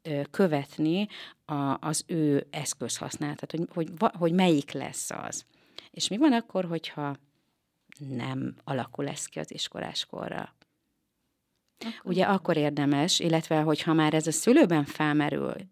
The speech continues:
Speaker 1: ö, ez a probléma, és őt ez zavarja, és, ö, szeretne segítséget kérni,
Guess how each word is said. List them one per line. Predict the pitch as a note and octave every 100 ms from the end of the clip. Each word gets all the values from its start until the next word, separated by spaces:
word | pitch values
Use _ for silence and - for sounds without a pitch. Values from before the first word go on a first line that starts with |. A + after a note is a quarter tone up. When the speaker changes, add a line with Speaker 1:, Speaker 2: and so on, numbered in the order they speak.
| -
Speaker 1:
ö, | D3+
ez | - D#3
a | D3
probléma, | - E3 D3 D3+ D3+ D3+
és | D3 D3+ -
őt | E3 -
ez | D#3 D3+
zavarja, | F3+ F#3+ E3+ C#3+ C#3+ C#2 A2+ - - - -
és, | D#3 D3+ -
ö, | D#3+ D3+
szeretne | C#3 - G3+ G#3+ - D#3
segítséget | C#3+ D#3 C#3+ C#3+ - D3+ C#3 D3+
kérni, | - D3+ D3+ E3 G3+